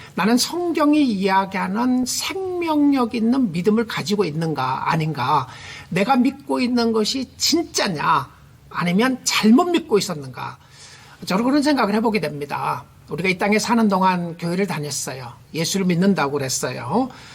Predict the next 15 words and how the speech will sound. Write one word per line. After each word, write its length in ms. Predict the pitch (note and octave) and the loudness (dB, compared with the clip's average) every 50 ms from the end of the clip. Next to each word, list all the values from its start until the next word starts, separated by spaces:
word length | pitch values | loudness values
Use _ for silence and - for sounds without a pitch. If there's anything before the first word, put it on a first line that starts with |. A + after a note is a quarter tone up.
| - - - - - | -20 -20 -20 -18 -10
근데 160 | - F3+ D#3+ | -6 -2 -2
예수님이 600 | D#3+ E3+ E3+ - F3 D3+ D3 D#3 G#3 A#3+ G3+ - - - - - - - - - | 0 0 0 -2 -2 -2 0 2 2 2 2 0 -6 -14 -20 -20 -20 -20 -16 -8
"나는 380 | - D3 D#3 E3 E3+ F3+ F3+ | -2 -2 0 0 0 0 -2
너를 340 | D3+ C#3 D3+ D#3+ F3+ E3+ C3+ | -2 -2 -2 -2 -2 -4 -4
누군지 300 | C3 C3+ D3+ D3+ D3 G#3 | -6 -6 -6 -2 -2 0
모른다. 600 | F#3+ D#3 C#3 D3+ E3 E3+ D3 C3 B2+ A#2+ - - - | 0 0 -2 -2 -2 0 0 -2 -2 -4 -6 -6 -6
I 180 | - C3+ D#3+ | -4 -4 0
don't 200 | D#3+ G3 G3 F3+ | 0 2 2 2
know 180 | E3+ E3+ F3 D3+ | 0 0 -2 -2
you." 180 | B2+ C3 B2 - - - - - - | -4 -8 -12 -14 -18 -20 -20 -16 -8
아, 880 | - - D3 D3 C#3 - - - - - - - - - - - - - - | -4 -2 0 0 0 0 -2 -2 -4 -4 -6 -6 -6 -8 -8 -10 -12 -12 -14
진짜 280 | - - A3 A3 B3+ B3 | -10 -10 -8 -6 -4 -2
그만큼 640 | B3+ C#4 C#4 C4+ C4+ C4 C4 B3+ - C4 C4 B3+ B3 | -2 0 2 2 2 2 2 0 0 0 2 2 2
슬프고 760 | - - - D#4 D4 - - - C#4+ B3 - A#3 A#3+ A3+ A3+ | 0 0 -2 -4 -4 -4 -4 -6 -4 -2 0 0 0 0 0
괴롭고 880 | - G3 G#3 G#3+ G3+ G#3 - - - A3 G#3 G3+ G#3 G#3 G3+ G3+ G3 | -2 0 2 2 0 0 -8 -6 -2 2 2 4 4 4 4 2 0